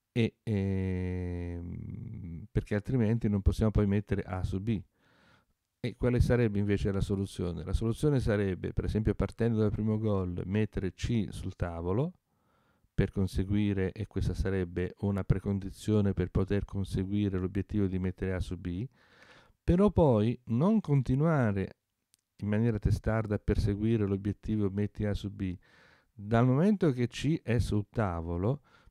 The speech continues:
prendere anche in considerazione la possibilità di poter, che era la precondizione per conseguire l'obiettivo di mettere A sopra B, dicevo, dal momento che C è sul tavolo, prendere anche in considerazione subito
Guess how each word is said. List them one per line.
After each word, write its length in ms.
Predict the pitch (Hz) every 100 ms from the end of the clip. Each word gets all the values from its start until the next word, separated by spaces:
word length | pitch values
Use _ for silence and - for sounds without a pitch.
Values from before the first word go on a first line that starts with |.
| _
prendere 460 | 165 190 139 127
anche 260 | 151 127 -
in 60 |
considerazione 640 | 113 120 117 139 147 165 143
la 100 | 123
possibilità 380 | - - 143 165
di 80 | 139
poter, 320 | 120 131 113 - - - _
che 160 | -
era 180 | 87 104
la 120 | 98
precondizione 680 | 90 92 95 92 90 110 113
per 160 | 101 -
conseguire 760 | 98 - 101 104 110 107 95 - _ _ _
l'obiettivo 520 | 95 104 98 - 113
di 120 | 98
mettere 340 | 92 101 - 95
A 180 | 101 104
sopra 300 | 101 95 92
B, 260 | 95 98 127 _ _ _ - - _ _ _
dicevo, 280 | - 123 139
dal 140 | 127
momento 340 | 156 180 175 143
che 260 | - 127 -
C 180 | -
è 80 | 147
sul 260 | - 120 120
tavolo, 340 | 113 98 101
prendere 380 | 110 147 151 175
anche 200 | 147 -
in 60 | 120
considerazione 640 | 123 139 156 - 175 120
subito 800 | - 202 175 117 120 135 165